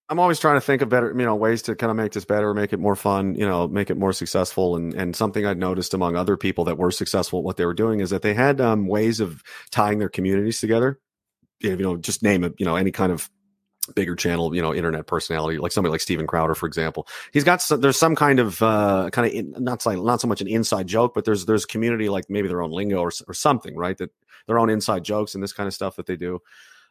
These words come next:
Um, so I was kind of thinking about, about that.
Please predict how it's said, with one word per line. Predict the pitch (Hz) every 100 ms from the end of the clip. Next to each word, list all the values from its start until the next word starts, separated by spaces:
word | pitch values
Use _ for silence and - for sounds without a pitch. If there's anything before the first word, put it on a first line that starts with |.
| -
Um, | 101 101 101
so | 123 117 113 107
I | 117
was | 120 117
kind | - 123
of | -
thinking | 127 120
about, | 104 101 101
about | 98 95 95
that. | 90